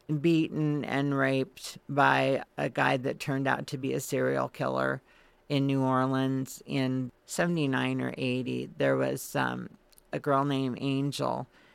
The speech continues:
that he killed, and a second girl whose name was Bobby Mattia, who barely escaped with her life. She had to jump out a second floor window and broke her leg to get away from the guy. His name was Rusty.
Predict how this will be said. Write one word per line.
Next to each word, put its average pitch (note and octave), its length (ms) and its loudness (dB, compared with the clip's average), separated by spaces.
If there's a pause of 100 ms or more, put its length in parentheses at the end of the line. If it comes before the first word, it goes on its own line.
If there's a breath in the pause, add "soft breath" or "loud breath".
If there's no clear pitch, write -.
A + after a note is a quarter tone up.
(160 soft breath)
that C#3 160 2
he C#3+ 160 0
killed, C3+ 460 2
and C3 140 0
a C3+ 60 -4
second C#3 500 -4
girl C3 320 0
whose C3 260 -8
name C3+ 220 -4
was C3 540 -6
Bobby C3 340 0
Mattia, C3 680 -4 (380 soft breath)
who C#3+ 120 -4
barely C3+ 520 4
escaped C3+ 520 0
with C#3 180 -4
her C#3+ 140 -4
life. B2+ 300 0
She C#3 200 -2
had C3+ 220 -2
to B2 80 -6
jump C3+ 320 -2
out B2 180 0
a C#3 40 -2
second - 500 -2
floor B2+ 300 2
window C3 500 0
and C3 200 -2
broke C3 260 2
her C3 140 -2
leg B2 360 0 (280)
to D3 100 -6
get B2+ 160 -2
away C3 240 -2
from C3+ 200 -10
the C3 240 -8
guy. - 220 -4
His D3 180 -6
name C#3+ 160 -4
was C3 200 -6
Rusty. B2 580 -4